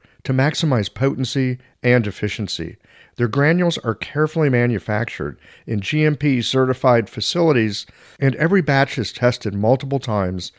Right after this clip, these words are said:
for pesticides, heavy metals, and microbial content at the manufacturer and by S G S Laboratory, a Swiss certification and inspection company. For over twenty years, Blue Poppy has made quality and safety manufacturing standards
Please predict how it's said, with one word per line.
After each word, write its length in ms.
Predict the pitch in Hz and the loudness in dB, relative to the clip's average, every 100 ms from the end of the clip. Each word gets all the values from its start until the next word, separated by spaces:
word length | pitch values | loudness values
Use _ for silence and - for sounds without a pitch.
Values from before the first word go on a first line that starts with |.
| _ _ | _ _
for 100 | 104 | -10
pesticides, 1000 | - 156 - 165 - 160 147 147 - - _ | -2 -2 0 -4 2 2 2 0 -8 -14 _
heavy 200 | - 139 | 0 2
metals, 400 | 139 127 120 117 | 4 6 6 4
and 180 | 98 117 | 0 -2
microbial 600 | 104 101 - 123 117 104 | 0 0 0 2 2 0
content 500 | - 117 - 101 92 - _ _ | 0 -2 -2 -4 -4 -10 _ _
at 180 | 135 170 | 0 0
the 80 | 165 | 2
manufacturer 880 | 156 151 143 160 147 143 175 160 - - - - | 2 2 0 0 -2 0 -2 -2 -4 -14 -16 0
and 380 | 143 208 170 - | 2 4 2 0
by 180 | 101 - | 0 2
S 160 | 135 - | 0 0
G 160 | - | 2
S 180 | 127 107 | 2 2
Laboratory, 720 | 143 175 170 139 98 90 98 - _ _ | 2 2 2 0 0 0 -2 -6 _ _
a 80 | 123 | -10
Swiss 340 | - 170 165 | -2 0 0
certification 880 | - 160 131 - - 170 185 98 92 - - | 2 2 2 -2 -2 -2 0 -4 -4 -10 -10
and 120 | 95 | -8
inspection 500 | 92 - 190 - 110 | -8 -4 -4 -2 -6
company. 480 | - 82 87 76 69 _ _ _ | -4 -8 -8 -8 -10 _ _ _
For 180 | - - | 0 2
over 160 | 147 139 | 4 0
twenty 360 | - 185 190 | -2 0 2
years, 340 | 175 156 95 - | 4 4 2 0
Blue 220 | - 139 | -2 -2
Poppy 440 | 113 120 117 110 92 | 0 0 0 -2 -6
has 260 | 120 101 | -6 -4
made 220 | 107 95 | -4 -4
quality 580 | - 147 151 151 156 156 - - _ - | 2 4 6 4 2 -2 -8 -20 _ -4
and 100 | 110 | -2
safety 380 | - 156 - | 2 2 4
manufacturing 800 | 131 123 110 110 120 123 - 101 | 2 4 2 2 0 0 -4 -4
standards 600 | 92 - 92 92 87 92 | -4 -6 -4 -4 -6 -8